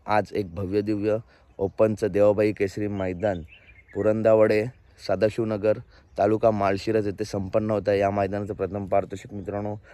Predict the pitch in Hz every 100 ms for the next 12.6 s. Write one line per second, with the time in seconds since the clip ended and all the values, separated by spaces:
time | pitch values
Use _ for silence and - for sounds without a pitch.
0 | - _ - 101 104 107 107 101 - 101
1 | 101 - 92 95 107 101 101 95 101 -
2 | - 101 - 104 101 - 90 101 101 98
3 | 104 - - - - - 92 98 101 98
4 | 107 104 104 101 95 104 104 104 104 101
5 | 90 98 98 95 - 101 98 92 104 101
6 | 104 - - - - 107 107 107 107 95
7 | - 104 101 98 101 98 92 107 98 95
8 | 95 104 98 98 - 107 104 107 101 98
9 | 104 95 107 104 98 107 101 104 - 98
10 | 98 95 107 104 110 98 95 104 101 -
11 | - _ 92 101 107 107 98 101 98 -
12 | 107 101 98 - 110 104